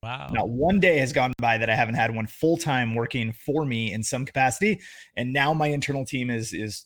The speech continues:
Speaker 2: I think we're at twenty-two. So very, very different <laughs> world these days.
Speaker 1: Yeah, well, and I guess, uh, so it's, it's funny because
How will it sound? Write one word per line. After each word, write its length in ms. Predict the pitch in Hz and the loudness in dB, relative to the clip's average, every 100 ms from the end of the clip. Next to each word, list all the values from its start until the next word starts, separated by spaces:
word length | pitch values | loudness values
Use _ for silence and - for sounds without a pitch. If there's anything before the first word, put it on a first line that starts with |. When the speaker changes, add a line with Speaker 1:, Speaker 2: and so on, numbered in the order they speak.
| - | -4
Speaker 2:
I 60 | |
think 160 | 107 113 | -2 0
we're 100 | 104 | 0
at 120 | 87 | -2
twenty-two. 560 | - 147 117 - 117 - - _ _ _ _ _ _ - | -4 -4 -4 -2 -4 -4 -12 _ _ _ _ _ _ -4
So 340 | - 107 101 - | 2 2 2 -2
very, 440 | 107 135 131 120 110 | 2 4 4 2 2
very 200 | 139 143 | 2 4
different 360 | 139 139 139 | 2 0 -4
<laughs> 20 | |
world 180 | 156 120 | 0 0
these 180 | 110 147 | 0 -4
days. 360 | 107 95 - - - _ _ _ _ _ _ _ - | -4 -6 -10 -18 -20 _ _ _ _ _ _ _ -8
Speaker 1:
Yeah, 160 | 214 | -6
well, 180 | 262 214 - | -6 -8 -8
and 200 | 156 156 | -8 -6
I 120 | 151 | -6
guess, 280 | 147 165 - | -6 -6 -6
uh, 180 | 147 135 - | -8 -8 -12
so 200 | - 160 | -8 -4
it's, 300 | 156 165 - - - | -4 -4 -12 -12 -8
it's 240 | 143 123 | -8 -8
funny 320 | - 156 170 | -10 -8 -8
because 720 | 139 123 - 127 120 110 - | -8 -8 -6 -6 -6 -8 -8